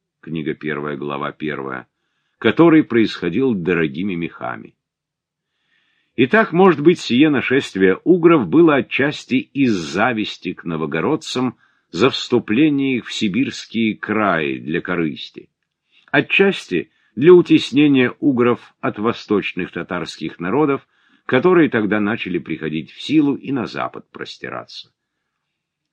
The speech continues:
При сем случае тщательно немалое смешение славян учинилось с угорскою чудью. Потом, паки по обновлении Славенска,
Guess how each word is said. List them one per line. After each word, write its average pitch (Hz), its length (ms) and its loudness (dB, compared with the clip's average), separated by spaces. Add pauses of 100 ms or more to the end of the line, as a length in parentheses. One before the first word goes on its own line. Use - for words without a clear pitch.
(120)
При 87 180 0
сем 120 260 0
случае 104 760 -2 (440)
тщательно 113 920 0
немалое 110 640 2
смешение 113 760 -4
славян 123 500 -4
учинилось 113 720 -4 (220)
с - 140 -10
угорскою 110 720 0
чудью. 107 520 -2 (840)
Потом, 143 600 4 (140)
паки 95 300 -4
по 92 180 -4
обновлении 82 600 -2
Славенска, 73 800 -8